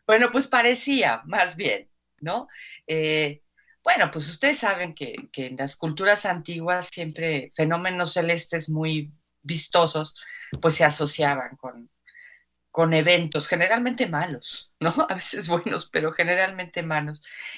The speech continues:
Y no, y no fue distinto con, con la conquista y con la caída de Tenochtitlan. Digamos que, que a toro pasado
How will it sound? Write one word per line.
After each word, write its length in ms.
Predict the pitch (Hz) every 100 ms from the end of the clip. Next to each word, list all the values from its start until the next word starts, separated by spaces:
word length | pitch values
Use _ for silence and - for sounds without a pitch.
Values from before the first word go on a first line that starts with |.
| -
Y 180 | 277 262
no, 160 | 311 302
y 120 | 277
no 160 | 294 302
fue 160 | 330
distinto 720 | 285 269 - 302 302 - 165
con, 420 | - 160 156 156 147
con 180 | 165
la 120 | 160 160
conquista 640 | 170 165 262 262 - 123
y 80 | 123
con 160 | 147
la 100 | 147
caída 280 | 147 160 170
de 80 | 170
Tenochtitlan. 800 | 170 156 156 - 196 - 139 131 - - - - - - _ -
Digamos 460 | 170 196 196 208
que, 240 | - 165 -
que 100 | 180
a 140 | 175
toro 300 | 220 220 220
pasado 720 | 214 190 - 202 190 185 294